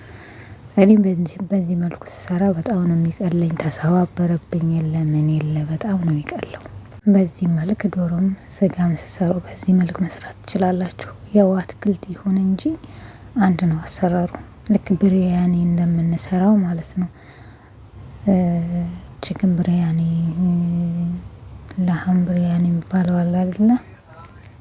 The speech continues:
እና በዚህ መልኩ እንደዚህ በስሏል። በጣም እስከሚበስል አይደለም፣ ሁለት ሶስቴ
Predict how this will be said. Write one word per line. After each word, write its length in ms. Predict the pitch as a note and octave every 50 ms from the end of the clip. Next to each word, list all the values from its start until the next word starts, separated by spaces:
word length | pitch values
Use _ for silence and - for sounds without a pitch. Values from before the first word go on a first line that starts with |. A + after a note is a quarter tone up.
| - - - - - - - - - - - - - - - - - - - - - - - - - - - - - - - - - - - - - C4
እና 240 | G#3 F3+ F#3 F3 F3 G3 G#3+ A#3+ C4 C4+ B3+ A3+ G3+ F3+ - - - G3+
በዚህ 380 | F3+ D#3+ F#3+ F3 D#3 - - F3+
መልኩ 340 | E3+ D#3+ E3 - - - - - A3+ B3+ - - - - - - - - - - - F3 F3 E3+ E3+ E3 E3 D#3+ E3 E3+
እንደዚህ 420 | F3 F3 F#3 F3+ D#3+ - - D3+ - -
በስሏል። 560 | - F3 E3 - - - - F3+ G#3 C#4+ - - - - - - - - - -
በጣም 640 | - G3 - - - - - - - - - G#3+ A#3 A#3
እስከሚበስል 720 | - - - - G3+ F3+ E3+ E3+ D#3+ D#3+ - - - E3
አይደለም፣ 400 | E3 E3 D#3+ - F#3 F#3+ A3 B3+
ሁለት 280 | - - F#3 F#3 - -
ሶስቴ 500 | - - F3 E3+ - - - - F#3